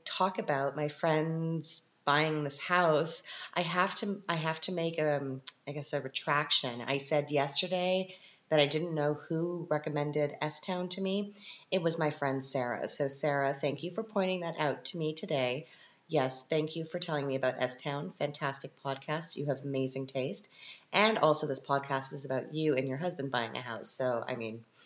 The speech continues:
I, we're even. We're even now. So <sighs> let's kind of talk about what the rules are here when it comes to buying property. I probably will never be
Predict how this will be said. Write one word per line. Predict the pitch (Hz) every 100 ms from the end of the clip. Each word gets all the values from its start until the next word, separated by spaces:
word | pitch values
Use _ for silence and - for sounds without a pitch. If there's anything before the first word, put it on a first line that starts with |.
| - - _ _ _ _ _ 131 -
I, | 156 135
we're | 143 151
even. | 143 143 131 113 131 -
We're | -
even | 127 135 127
now. | 117 113 - - - - - - - -
So | - 269 247 - - -
<sighs> | 190 - -
let's | 214 220 - -
kind | - 254
of | 208
talk | - 196 208
about | 233 156 147 139 -
what | 165 165
the | 175
rules | 165 160 190 254
are | - 131 123
here | 123 - 131 123 135
when | 147 139
it | 139 156 -
comes | 135 139
to | - 185
buying | 127 120 127
property. | 135 - 202 139 - - - - - -
I | 190
probably | 208 233 233 226 214
will | 202
never | 185 170 156 196
be | 208 247